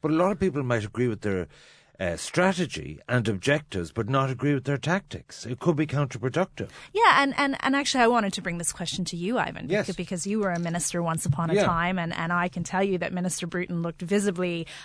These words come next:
Speaker 2: uh, disturbed by, by this event yesterday. So, so what do you think? Do you think that their
Speaker 1: I, I know, well,
Speaker 2: tactics
Speaker 1: well,
Speaker 2: are
Speaker 1: sorry, I, I, I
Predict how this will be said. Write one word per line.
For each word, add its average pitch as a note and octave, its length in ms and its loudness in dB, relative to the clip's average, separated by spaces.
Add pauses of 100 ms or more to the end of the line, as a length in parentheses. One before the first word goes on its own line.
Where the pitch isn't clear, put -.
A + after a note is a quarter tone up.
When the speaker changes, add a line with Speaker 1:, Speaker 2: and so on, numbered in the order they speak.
Speaker 2:
uh, F3 200 2
disturbed G3+ 840 4
by, F3+ 260 4
by F3+ 180 2
this F#3 220 0
event F3 280 0
yesterday. E3+ 520 -2
So, G#3 380 2
so A3 180 4
what G#3 160 4
do G#3 60 -2
you D4 160 0
think? - 260 -4
Do F3+ 140 -6
you G3+ 120 2
think G3 220 -2
that F#3 100 2
their A3 200 6
Speaker 1:
I, G#3 100 6
I G#3+ 40 4
know, G#3 180 4
well, G#3+ 80 4
Speaker 2:
tactics G3+ 100 2
Speaker 1:
well, G#3 160 6
Speaker 2:
are F3+ 80 2
Speaker 1:
sorry, F#3+ 260 2
I, F3 140 2
I, F3 400 2
I F3+ 180 6